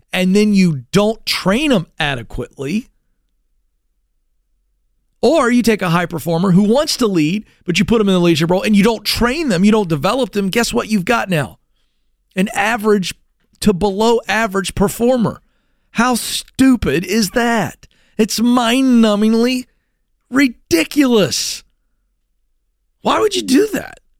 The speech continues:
Well, this is what's happening in corporate America. It's happening in small businesses all around the world.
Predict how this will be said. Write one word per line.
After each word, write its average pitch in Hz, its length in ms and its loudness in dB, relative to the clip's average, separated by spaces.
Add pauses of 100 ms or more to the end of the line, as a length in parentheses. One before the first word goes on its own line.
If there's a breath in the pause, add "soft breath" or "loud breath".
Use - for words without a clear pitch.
(800)
Well, - 120 -8
this 127 180 0
is 160 100 2
what's 180 180 2
happening 175 340 -2
in 160 100 -2
corporate 170 300 -2
America. 143 300 0
It's 156 100 -4
happening 151 240 0
in 156 40 -4
small 151 260 0
businesses 151 500 -2
all 143 180 0
around 147 220 0
the 160 80 2
world. 226 340 0